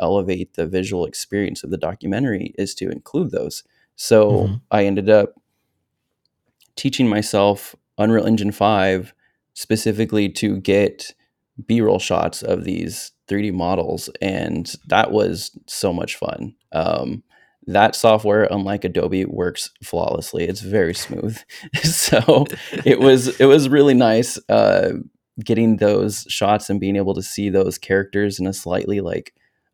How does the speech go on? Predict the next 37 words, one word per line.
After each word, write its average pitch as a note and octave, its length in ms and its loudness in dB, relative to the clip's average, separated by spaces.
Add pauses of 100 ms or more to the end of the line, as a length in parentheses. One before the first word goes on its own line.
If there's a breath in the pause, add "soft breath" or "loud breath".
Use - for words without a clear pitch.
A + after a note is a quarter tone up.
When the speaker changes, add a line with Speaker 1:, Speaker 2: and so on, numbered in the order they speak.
(140)
Speaker 1:
updated G#2 720 0 (580)
point A2+ 240 0
of A2+ 60 -2
view, A#2+ 500 -2
I A2+ 80 -6
guess A#2+ 240 -6
you A#2+ 80 -10
could B2 140 -8
say. B2 380 -4 (580)
Speaker 2:
Mm-hmm. G2 40 -2
Speaker 1:
Um, F#2+ 600 -2 (100)
but G2 560 0 (380)
other A#2+ 240 2
than C3 200 0
that, A#2 520 -4
I G2 80 -4
mean, G2 520 -2 (280 soft breath)
the F#2+ 160 -2
only A#2 240 0
other, G2+ 480 0
like, F2+ 240 -4
anecdote F#2 400 -4
I F#2 80 0
would F#2+ 140 -6
have F2+ 320 -4
is E2+ 300 -6 (460)
a F2+ 80 -2
lot G2 280 4
of A2 200 2
the F#2+ 440 0 (280)
random F#2+ 600 -4
fun F2+ 300 -6
facts E2+ 460 -8
that F#2 120 -6
I F#2+ 60 -2
came G2 260 -8
across G2+ 540 -8